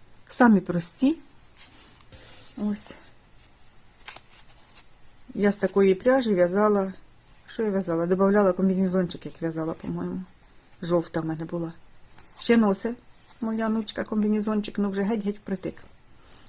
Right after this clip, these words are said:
То був великуватий, тепер уже впритик. М. І ще Яночка.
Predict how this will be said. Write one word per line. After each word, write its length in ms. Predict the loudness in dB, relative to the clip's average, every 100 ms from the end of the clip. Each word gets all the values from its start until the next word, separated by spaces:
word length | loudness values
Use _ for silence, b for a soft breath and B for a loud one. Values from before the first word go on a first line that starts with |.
| -4
То 100 | 0
був 180 | 2 4
великуватий, 580 | 4 2 0 2 2 -2
тепер 260 | -2 0
уже 160 | 2 0
впритик. 520 | -2 -6 -6 -6 -8 -8 -18 -20 -20 -20 b b b -20 -12 -8
М. 240 | -6 -8 -14 -20 -20 -16 -14 -14 -18 -20 -20 -20 -10 -8 B B B B B B B -6
І 120 | 0 4
ще 300 | 6 8 8
Яночка. 840 | 8 6 4 2 4 4 4